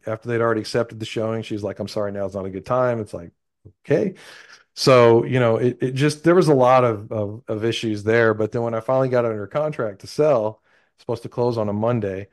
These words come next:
I went out there on a Friday after work, went to go look at it. And, and first of all, I, I walk in and the, the door is completely wide open. It's unlocked.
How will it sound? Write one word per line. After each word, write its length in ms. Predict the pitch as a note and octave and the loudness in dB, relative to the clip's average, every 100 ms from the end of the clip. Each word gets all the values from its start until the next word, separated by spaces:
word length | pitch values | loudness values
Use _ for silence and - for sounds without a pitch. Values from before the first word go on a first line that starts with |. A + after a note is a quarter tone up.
| _ _ - | _ _ -10
I 80 | G#2+ | -4
went 180 | A#2 A#2 | 0 0
out 160 | A2+ | 0
there 320 | A#2 A2 A2 | 0 0 -2
on 140 | G#2 G2+ | -4 -10
a 60 | |
Friday 520 | - A#2 A#2 A2+ G2+ F#2+ | -8 -2 0 0 -2 -4
after 260 | F#2+ G#2+ | -8 -8
work, 440 | G2+ B2+ B2 A2+ _ _ - | -2 0 0 -2 _ _ -12
went 200 | A2 G#2+ | -10 -8
to 60 | A2+ | -4
go 220 | G#2+ G#2 | -2 0
look 220 | C3+ C#3 | 0 0
at 160 | A2+ A2 | 0 0
it. 240 | A2 - A#2 | -2 -6 -12
And, 260 | G#2 G#2+ | -10 -10
and 240 | A2+ G2+ - | -10 -10 -4
first 220 | F#3+ F#3+ | -4 -4
of 120 | A#2 | -4
all, 320 | A2 G#2+ G#2+ - | -4 -4 -6 -6
I, 40 | |
I 100 | G#2+ A2+ | 0 4
walk 280 | B2 B2 | 6 4
in 300 | B2+ A#2+ A2 | 2 0 -2
and 460 | G#2+ G#2 G2+ G2+ G2 | -2 -4 -4 -4 -6
the, 80 | G#2 | -12
the 160 | G2+ G#2 | -10 -8
door 340 | G2 A#2+ A#2+ | -2 0 2
is 100 | F#2+ | 0
completely 400 | - G2+ A#2 A2+ | -6 -10 -8 -6
wide 240 | G#2 G#2 G#2 | -2 -2 -2
open. 220 | G2+ G#2+ | -4 -6
It's 140 | G#2 | -6
unlocked. 460 | A#2+ A2+ F#2+ A#2+ | -4 -4 -4 -6